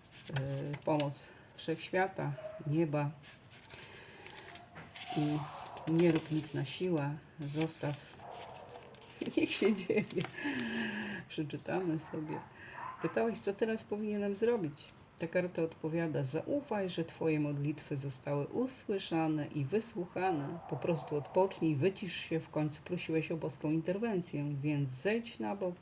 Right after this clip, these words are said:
i pozwól na inwencję nieba, bo to jest pomoc, o którą się modliłeś. Możesz pomóc sprawom zainicjowanym twoimi modlitwami poprzez cichą kontemplację.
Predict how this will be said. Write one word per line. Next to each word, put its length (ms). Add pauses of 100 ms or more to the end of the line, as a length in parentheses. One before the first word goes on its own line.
i 60
pozwól 600
na 120
inwencję 680
nieba, 380 (540)
bo 100
to 80
jest 200
pomoc, 540
o 40
którą 360
się 180
modliłeś. 520 (840)
Możesz 340
pomóc 580 (160)
sprawom 640
zainicjowanym 920
twoimi 420
modlitwami 680
poprzez 340
cichą 340
kontemplację. 840